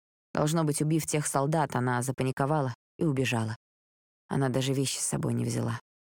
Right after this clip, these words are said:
<laughs> А ведь было холодно. Не представляю, как ей это удалось.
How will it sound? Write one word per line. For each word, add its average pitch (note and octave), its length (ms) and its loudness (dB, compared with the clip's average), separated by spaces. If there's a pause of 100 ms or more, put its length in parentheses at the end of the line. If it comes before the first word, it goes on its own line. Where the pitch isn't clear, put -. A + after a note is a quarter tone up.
(260)
<laughs> D#3+ 340 2
А C3 100 4
ведь C#3 180 0
было D3+ 180 2
холодно. C3+ 520 -4 (760)
Не E3 100 0
представляю, D3+ 640 2
как - 300 -4
ей C3 260 0
это C#3+ 200 0
удалось. C3+ 540 0